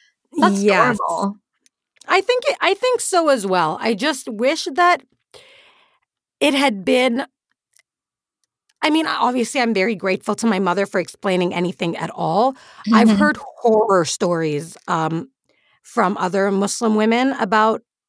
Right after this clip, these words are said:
Speaker 2: um, their first periods and having no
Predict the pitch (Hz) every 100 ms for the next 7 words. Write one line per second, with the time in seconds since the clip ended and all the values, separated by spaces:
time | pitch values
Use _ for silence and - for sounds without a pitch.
0 | - 208 202 208 196 208 - 214 - -
1 | 202 240 262 - 180 185 180 175 - _
2 | - 196 190 185 175 170